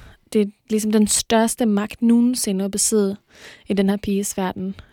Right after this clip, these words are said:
At man, øhm, man formår at bruge, øh, tale og,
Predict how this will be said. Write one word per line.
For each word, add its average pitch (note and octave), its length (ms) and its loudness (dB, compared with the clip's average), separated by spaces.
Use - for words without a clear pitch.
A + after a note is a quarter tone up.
At G3+ 180 -6
man, F#3 320 -4
øhm, F3 340 -8
man G3 200 0
formår G#3 920 2
at G3 320 2
bruge, G3+ 520 2
øh, F#3+ 360 -4
tale G3+ 560 4
og, F3 120 -2